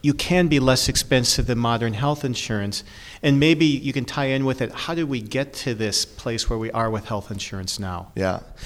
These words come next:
Speaker 2: I, I think that for us, obviously there's, there's very little of the middleman syndrome, right? So we don't have a bunch of middle, people in the middle that get paid commissions and fees and all those kind of things. That's a bi-, it's one part of it. We're also a not-for-profit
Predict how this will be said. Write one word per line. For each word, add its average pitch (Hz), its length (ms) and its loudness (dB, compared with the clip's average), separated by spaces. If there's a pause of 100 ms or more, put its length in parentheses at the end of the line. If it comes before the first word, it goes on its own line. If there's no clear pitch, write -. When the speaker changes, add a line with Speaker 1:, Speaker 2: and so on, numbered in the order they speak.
(120)
Speaker 2:
I, 139 200 6
I 139 120 8
think 190 280 4
that 135 200 6
for 123 200 -2
us, 110 400 4
obviously 123 380 4
there's, 101 280 0
there's 98 320 4
very 110 440 4
little 104 340 2
of 92 140 -2
the 92 80 -2
middleman 92 680 0 (140)
syndrome, 90 500 0
right? 95 200 4
So 98 260 2 (300)
we 120 80 4
don't 123 160 4
have 110 500 4
a 92 60 -2
bunch 101 260 0
of 101 260 -2
middle, 107 280 4
people 123 420 -2
in 104 80 2
the 98 60 2
middle 98 240 4
that 80 160 -2
get - 260 -4
paid 98 300 -2
commissions 90 480 -6
and 85 160 -6
fees 90 340 -6
and 85 240 -10
all 95 160 0
those 92 180 -2
kind 85 160 -8
of 82 80 -12
things. 80 240 -12 (260)
That's 131 160 4
a 135 40 8
bi-, 104 160 0
it's 127 220 4
one 113 200 4
part 95 220 0
of 87 80 -4
it. - 100 -8 (300)
We're 135 140 8
also 147 180 6
a 127 40 6
not-for-profit 107 720 4